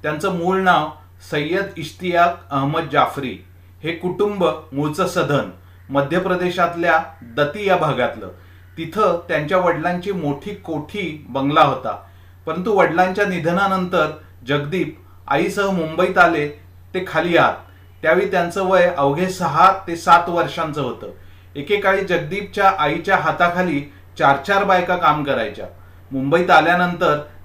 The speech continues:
त्यांना एका आता अनाथालयात स्वयंपाक करण्याचं काम मिळालं. आपला मुलगा शिकून मोठा व्हावा, एवढीच तिची इच्छा होती. जगदीपची आई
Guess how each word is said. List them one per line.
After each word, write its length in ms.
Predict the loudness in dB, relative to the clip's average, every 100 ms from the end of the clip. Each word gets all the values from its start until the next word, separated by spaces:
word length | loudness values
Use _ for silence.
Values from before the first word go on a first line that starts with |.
| -4
त्यांना 280 | -2 0
एका 240 | -2 2 2
आता 380 | 2 -2 -4 -2
अनाथालयात 960 | 2 4 2 2 2 4 4 0 -8 -8
स्वयंपाक 440 | -6 -2 0 2
करण्याचं 380 | 2 0 0 -4
काम 300 | 0 0 2
मिळालं. 320 | 0 -2 -4 -12 -18 -20 -12 -6
आपला 280 | -2 0
मुलगा 260 | 0 2 2 0
शिकून 300 | -2 -4 -2
मोठा 360 | 0 -2 0 2
व्हावा, 400 | 4 4 2 0 -6 -8
एवढीच 380 | -4 -2 -4 -6
तिची 200 | -6 -6
इच्छा 280 | -6 -4 -4
होती. 360 | -4 -10 -18 -18 -20 -12 -6
जगदीपची 480 | -6 -4 -6 -4 0
आई 320 | 2 2 0